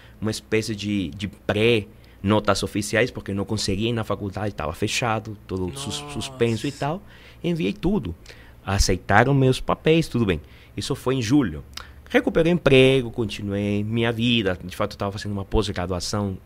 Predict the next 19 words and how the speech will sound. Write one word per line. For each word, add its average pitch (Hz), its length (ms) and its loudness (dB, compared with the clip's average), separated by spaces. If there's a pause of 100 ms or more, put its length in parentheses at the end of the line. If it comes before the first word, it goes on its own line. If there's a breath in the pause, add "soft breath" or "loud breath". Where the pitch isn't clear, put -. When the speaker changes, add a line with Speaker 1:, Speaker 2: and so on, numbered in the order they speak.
Speaker 1:
Eh, 87 520 -6 (600 loud breath)
eu 95 280 -8
chamaria 113 400 0
mais 113 240 0
lato 101 220 -6
sensu, 92 460 -4
um 95 60 -4
M 98 120 -2
B 98 140 -2
A 92 180 0
lá, 104 300 2
na 90 140 -6
própria 117 280 -2
faculdade 104 480 -6
que 113 60 -14
eu - 20 -10
Speaker 2:
Uhum. 101 60 -6
Speaker 1:
me 101 80 -4
formei. 135 500 -2